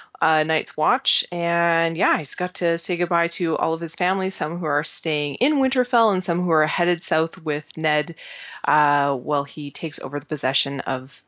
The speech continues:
uh, the position of the King's Hand. So, again, this chapter dedicated to John just saying goodbye to some people. Uh, one farewell goes really well. One is kind of, like, emotionally stunted,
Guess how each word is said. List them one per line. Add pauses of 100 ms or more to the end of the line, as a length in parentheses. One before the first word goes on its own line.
uh, (140)
the
position
of
the
King's
Hand. (520)
So, (100)
again,
this
chapter
dedicated
to
John
just
saying (460)
goodbye
to
some
people.
Uh,
one
farewell
goes
really
well.
One
is
kind
of,
like,
emotionally
stunted,